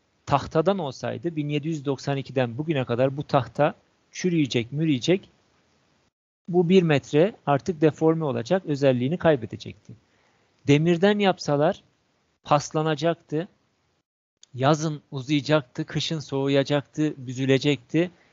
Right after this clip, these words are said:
Yazın ölçtüğümüz metre daha uzun olacaktı, kışın ölçtüğümüz metre daha kısa olacaktı. Mevsimsel olarak metre değişecekti.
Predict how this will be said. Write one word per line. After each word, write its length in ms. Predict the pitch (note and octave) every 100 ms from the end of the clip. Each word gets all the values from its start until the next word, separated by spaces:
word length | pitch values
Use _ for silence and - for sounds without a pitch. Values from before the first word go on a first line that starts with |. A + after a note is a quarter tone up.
| _ -
Yazın 360 | C#3+ D#3+ D#3+ D3
ölçtüğümüz 560 | C#3+ - - C3+ B2+
metre 380 | B2 C3+ B2 A2+
daha 200 | A2+ D3
uzun 220 | D#3 D3
olacaktı, 680 | D3+ D3 C#3 C#3+ - D#3+ D#3
kışın 280 | - E3 E3
ölçtüğümüz 480 | C#3+ B2+ - C3 A#2+
metre 320 | A#2+ A#2 B2
daha 180 | A2+ C3+
kısa 240 | - -
olacaktı. 560 | C3 B2 A#2+ A#2 A#2 D#3+
Mevsimsel 580 | C#3 C3+ - C#3 - C#3+
olarak 300 | B2+ C#3+ C#3+
metre 420 | C#3 - C#3+ C#3
değişecekti. 680 | C#3+ B2+ A#2 G2+ F#2 _